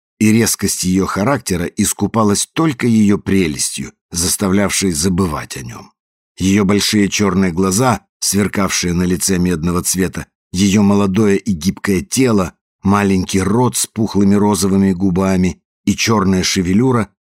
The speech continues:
придавали ей вид весеннего плода. Когда она в сумерках стояла за решеткой балкона, в развивающейся ситцевой юбке и с цветами в волосах, никто не проходил мимо, чтобы не бросить ей цветка.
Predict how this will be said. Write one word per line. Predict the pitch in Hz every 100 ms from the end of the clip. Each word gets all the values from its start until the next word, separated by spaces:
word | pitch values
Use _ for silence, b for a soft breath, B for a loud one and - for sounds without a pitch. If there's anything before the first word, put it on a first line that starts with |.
| -
придавали | 107 92 92 117 107
ей | 98 98
вид | 85 110 -
весеннего | 87 87 - 95 90 87 82
плода. | - 80 82 64 - - _ _ _ _ _ _ _ _ _ _
Когда | - 104 95 120
она | 120 120
в |
сумерках | - 131 117 101 110
стояла | - 107 107 110 104
за | 87
решеткой | 98 95 110 101 101
балкона, | 87 95 95 143 143 101 - _ _ _
в | 95
развивающейся | 104 90 107 104 107 95 - 92 - 87
ситцевой | - 95 - 87 92
юбке | 87 101 120 - 92 - _
и | 95
с | 98
цветами | - 92 92 147 135 104
в |
волосах, | 90 92 87 - 78 - _ _ _
никто | 127 143 - 113
не | 98
проходил | - 80 82 78 82
мимо, | 98 131 90 - _
чтобы | - 98 90
не | 87
бросить | 73 98 95 82 65
ей | 76 76
цветка. | 65 73 76 - 69 64